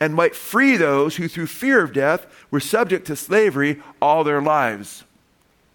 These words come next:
Even Judas was radically enslaved to Satan. Satan possessed him when he went to betray Jesus, it says. Yeah. So it's interesting because Jesus, bec-, God becomes a man.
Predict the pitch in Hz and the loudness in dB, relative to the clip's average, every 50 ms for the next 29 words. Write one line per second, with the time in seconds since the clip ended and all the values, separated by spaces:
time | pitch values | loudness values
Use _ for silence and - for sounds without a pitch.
0 | _ _ _ _ _ - - - - - - - 139 165 151 143 98 - 143 151 | _ _ _ _ _ -20 -20 -20 -20 -20 -6 -2 -2 -2 -2 -4 -4 -2 0 0
1 | 139 123 - - 123 120 113 110 101 - - - _ _ _ _ _ _ _ _ | 0 -2 -4 -4 -4 -4 -4 -4 -6 -10 -16 -20 _ _ _ _ _ _ _ _
2 | _ 90 104 113 131 156 147 - 120 113 110 98 98 - 107 101 104 95 95 - | _ -2 0 2 2 2 0 -2 -4 -8 -10 -10 -10 -8 -8 -6 -6 -8 -10 -10
3 | - 98 87 76 90 - 147 123 92 - 123 113 92 92 95 127 131 127 - - | -10 -10 -10 -10 -8 -6 -6 -6 -6 -8 -12 -14 -12 -8 -4 -4 -4 -4 -6 -10
4 | - 107 95 98 92 98 95 104 104 - - 87 90 - _ _ _ _ _ _ | -12 -12 -12 -10 -12 -10 -10 -10 -12 -12 -12 -14 -16 -16 _ _ _ _ _ _
5 | _ - - - 113 101 98 90 95 117 123 98 92 85 - - - - 85 87 | _ -20 -12 -8 -6 -6 -6 -4 -4 -6 -6 -6 -8 -14 -16 -16 -16 -14 -16 -16
6 | 87 - - - _ _ _ _ _ _ _ _ _ _ _ _ _ _ _ _ | -18 -20 -20 -20 _ _ _ _ _ _ _ _ _ _ _ _ _ _ _ _
7 | _ _ _ _ _ _ _ _ _ _ _ _ _ - 104 120 160 - - _ | _ _ _ _ _ _ _ _ _ _ _ _ _ -6 -4 -4 -4 -6 -10 _
8 | _ _ _ _ _ - _ _ _ _ _ _ - - 151 143 139 - - - | _ _ _ _ _ -20 _ _ _ _ _ _ -4 -2 0 2 0 0 -2 -6
9 | - - 190 214 - 220 170 - - 131 117 117 120 127 - 139 131 123 120 110 | -6 -4 -4 -4 -4 -6 -8 -6 -6 -6 -6 -4 -6 -6 -4 -2 -2 -2 -2 -4
10 | - - - _ _ _ _ _ _ _ _ _ _ _ _ _ _ _ _ _ | -8 -12 -18 _ _ _ _ _ _ _ _ _ _ _ _ _ _ _ _ _
11 | _ _ _ _ _ _ _ _ _ _ _ _ _ _ _ _ _ _ _ _ | _ _ _ _ _ _ _ _ _ _ _ _ _ _ _ _ _ _ _ _
12 | _ _ _ - _ _ - 156 180 220 233 202 135 139 120 113 113 113 - - | _ _ _ -20 _ _ -6 -4 -2 -2 -2 -2 -2 -2 -2 -2 -4 -6 -10 -12
13 | _ 120 120 - - 131 - - 131 170 190 156 139 131 - 139 127 120 123 143 | _ -10 -10 -10 -12 -10 -4 0 0 0 2 0 -2 -4 -6 -6 -6 -6 -6 -4
14 | 165 151 117 101 101 | -4 -4 -4 -4 -6